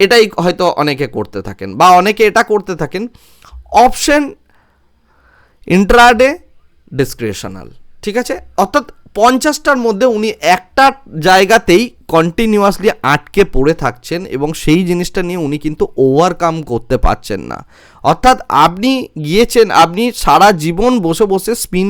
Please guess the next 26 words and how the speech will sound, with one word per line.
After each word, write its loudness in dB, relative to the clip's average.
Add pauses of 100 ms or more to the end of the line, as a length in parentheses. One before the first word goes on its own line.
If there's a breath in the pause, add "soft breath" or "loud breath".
বোলিংই 0
প্র্যাকটিস 0
করছেন, -8 (440 soft breath)
আপনি 2
কখনোই 2
এটা 4
ভাবছেন 2
না -4 (100)
যে -2 (100)
আপনি -4 (100)
স্পিনার -2
হতে -2
পারছেন 0
না, -4
মানে -4 (180)
আপনি -6 (160)
একজন -6
অলরাউন্ডার 2 (100)
হতে -4
পারেন, -4
বা 0
আপনি -4
একজন -6
ব্যাটসম্যান -4
হতে -4
পারেন, -6